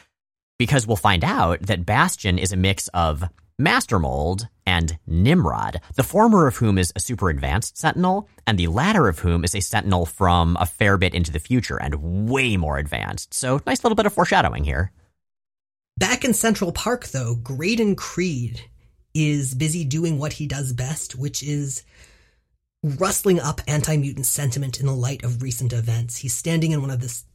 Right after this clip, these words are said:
Speaker 2: s-, craters, um, talking about mutants killing humanity's heroes as the last straw.
Speaker 1: Oh yeah, all of this is so good for anti-mutant bigot Graydon Creed's presidential campaign. Like, this is just,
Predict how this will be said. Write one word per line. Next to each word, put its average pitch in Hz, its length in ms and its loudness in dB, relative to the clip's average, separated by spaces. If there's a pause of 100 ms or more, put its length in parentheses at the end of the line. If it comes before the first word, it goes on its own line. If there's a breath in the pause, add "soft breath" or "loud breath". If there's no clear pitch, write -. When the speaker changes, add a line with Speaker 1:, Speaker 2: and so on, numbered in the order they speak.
Speaker 2:
s-, - 300 -10 (140)
craters, 147 640 0
um, 131 300 -2
talking 147 320 -2
about 139 220 -4
mutants 139 340 -2
killing 147 380 -2
humanity's 143 760 0
heroes 131 540 -2
as 120 140 0
the 127 120 -8
last 120 520 -4
straw. 110 720 -4 (760)
Speaker 1:
Oh 107 60 6
yeah, 85 300 6
all 147 240 8
of 104 160 2
this 95 240 2
is 92 180 -2
so 104 500 2
good 76 460 0
for 82 400 0
anti-mutant 85 560 0
bigot 82 260 0
Graydon 82 320 0
Creed's 82 320 0
presidential 76 560 -2
campaign. 113 840 2
Like, 87 340 2
this 104 320 0
is 90 160 -6
just, - 480 -2